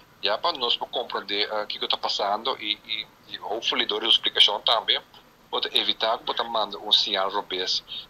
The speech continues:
de fora dessa turta, pergunta na, ah, ah, no hobby, hobby, ah, válido e importante, como te espera que o hobby, hobby lhe é,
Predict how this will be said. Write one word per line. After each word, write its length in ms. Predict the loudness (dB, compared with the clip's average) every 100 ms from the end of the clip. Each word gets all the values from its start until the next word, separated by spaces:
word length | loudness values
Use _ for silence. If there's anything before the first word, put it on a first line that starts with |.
| -2
de 100 | 0
fora 420 | 2 0 0 0 -2 -12 -14 -18 -4
dessa 320 | 2 4 4 2
turta, 480 | 0 0 0 0 0
pergunta 440 | -4 -6 -4 -2
na, 180 | 0 -2
ah, 340 | -2 -2 -2
ah, 200 | -2 -4 -4 -8
no 100 | -10 -6
hobby, 360 | -4 -2 0
hobby, 400 | 0 0 -2 -2 -2
ah, 220 | -6 -6 -8 -20 -20 -20 -20 -6
válido 460 | 0 0 2 0 0
e 100 | -4
importante, 600 | -6 -4 0 0 0 -2 -4 -12 -14 -14 -14
como 140 | -8
te 60 | -4
espera 420 | 0 2 4 2
que 100 | -2
o 40 | -6
hobby, 300 | -6 -2 0
hobby 280 | 0 0
lhe 300 | -4 -2 2
é, 120 | 2